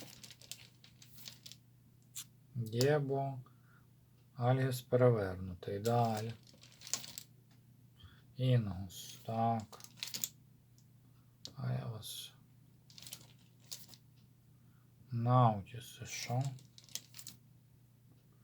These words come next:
Ансус перевернутий. Ну таке, руна, яка знак показує, перевернута. Наскільки це можна знаком сприймати? М.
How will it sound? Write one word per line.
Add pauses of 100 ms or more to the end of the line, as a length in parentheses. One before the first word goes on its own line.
(260)
Ансус
перевернутий.
Ну
таке,
руна,
яка
знак
показує,
перевернута. (960)
Наскільки
це
можна
знаком
сприймати? (320)
М.